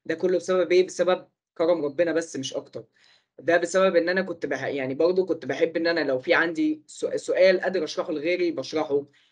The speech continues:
كده، إن ده بسبب إيه؟ كله يعني من، من حتة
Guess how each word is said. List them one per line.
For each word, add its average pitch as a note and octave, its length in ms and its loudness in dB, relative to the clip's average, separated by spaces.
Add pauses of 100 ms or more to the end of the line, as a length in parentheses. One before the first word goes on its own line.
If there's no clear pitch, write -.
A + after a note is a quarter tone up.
(100)
كده، D#3 420 2
إن C3 200 -6
ده E3 100 2
بسبب E3+ 380 0
إيه؟ F3 300 0 (960)
كله F#3+ 280 6
يعني G3 220 2
من، D#3+ 320 -4 (100)
من D3 140 -4
حتة G3 420 -4